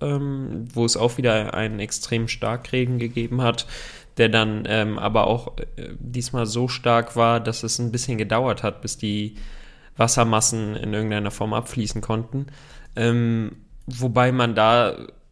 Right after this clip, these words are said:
dann trotzdem noch relativ locker irgendwie mit umgeht. Also es ist ja, also es entstehen nirgendwo reißende Flüsse oder sonst irgendwas. Also grundsätzlich ist man da ja noch gewohnt, irgendwie so viel Wassermassen zu haben.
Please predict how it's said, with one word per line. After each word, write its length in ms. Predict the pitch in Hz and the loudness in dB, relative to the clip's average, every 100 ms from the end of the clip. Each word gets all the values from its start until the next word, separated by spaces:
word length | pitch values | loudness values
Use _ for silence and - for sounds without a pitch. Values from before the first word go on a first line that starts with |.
| - - | -20 -12
dann 320 | - 123 120 | -6 -4 -4
trotzdem 440 | - 123 123 117 | -6 -8 -6 -4
noch 200 | 110 107 | -4 -4
relativ 600 | 113 113 113 117 - 104 | -2 0 2 0 -2 -2
locker 320 | 117 113 113 98 | -2 0 0 0
irgendwie 320 | 98 101 101 | -2 -4 -6
mit 160 | 101 | -6
umgeht. 360 | - 104 104 101 | -6 -4 -4 -4
Also 240 | 110 107 107 | -4 -4 -4
es 60 | 107 | 0
ist 120 | - | 2
ja, 220 | 120 107 107 | 4 4 4
also 340 | - 107 107 | -2 -6 -4
es 140 | 107 | -4
entstehen 680 | 110 110 - 117 113 113 104 | -4 -4 -2 -2 -2 -4 -4
nirgendwo 540 | 117 117 - 110 107 104 | -4 -4 -2 0 0 -2
reißende 480 | 104 110 113 - 104 | -2 0 0 0 -2
Flüsse 380 | - 113 - 123 | -4 -4 -2 0
oder 200 | 107 101 | 0 0
sonst 260 | 110 117 | 0 -2
irgendwas. 640 | 120 120 123 123 123 123 - | -2 0 0 2 2 2 -2
Also 400 | 104 104 104 107 - - - - | -2 0 -4 -4 -12 -20 -20 -4
grundsätzlich 560 | 113 113 120 113 113 | -2 2 0 0 -4
ist 180 | 85 110 | -2 0
man 160 | 113 110 | 2 2
da 80 | 113 | 2
ja 100 | 110 | 2
noch 200 | 110 - | -2 -4
gewohnt, 420 | 107 107 117 123 | -4 -2 -2 -2
irgendwie 400 | 95 107 107 107 | -6 -6 -6 -6
so 120 | 110 | -6
viel 300 | - 107 101 | -6 -4 -4
Wassermassen 540 | 104 - 113 110 - - | -4 -4 -6 -6 -8 -10
zu 160 | - | -6
haben. 260 | 107 113 | -6 -6